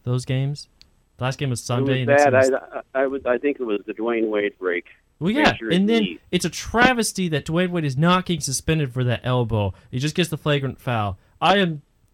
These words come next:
Speaker 1: and I, I, and I have, I have sh-, written articles where the N F L between that, it was a fight between Cortland Finnegan and Andre Johnson a long time ago,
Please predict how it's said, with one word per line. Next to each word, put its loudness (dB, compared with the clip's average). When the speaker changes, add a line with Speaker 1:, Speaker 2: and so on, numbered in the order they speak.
Speaker 1:
and -4
I, 0
I, 4
and -2
I 4
have, -2
I 2
have 0
sh-, -14
written 0
articles 0
where -2
the -2
N 2
F -4
L 0
between -2
that, -2
it -4
was -2
a -2
fight 0
between -4
Cortland 0
Finnegan -2
and 0
Andre 0
Johnson -2
a -4
long 4
time -2
ago, -2